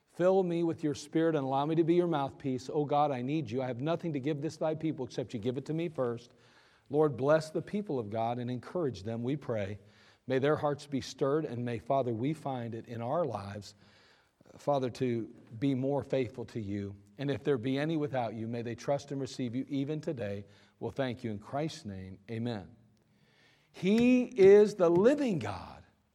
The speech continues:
We have the privilege of serving God, but not just any God. We get the privilege of serving the living God. You know, there are plenty of dead gods,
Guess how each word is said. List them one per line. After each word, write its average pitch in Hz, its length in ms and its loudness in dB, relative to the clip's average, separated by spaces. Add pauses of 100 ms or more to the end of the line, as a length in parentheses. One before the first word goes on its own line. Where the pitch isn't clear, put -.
(560)
We 330 200 12
have 302 180 12
the 233 100 10
privilege 311 580 4
of 247 140 8
serving 233 460 10
God, 208 340 12
but 208 140 2
not 254 200 10
just 220 220 2
any 247 240 10
God. 147 380 6 (240)
We 302 160 12
get 277 180 10
the - 80 8
privilege 233 460 8
of 208 120 8
serving 226 360 10
the 208 100 10
living 254 600 8
God. 127 360 8 (1500)
You 262 80 6
know, 277 120 12
there 277 200 12
are 208 100 12
plenty 254 440 8
of 147 200 4
dead 170 320 8
gods, 196 560 10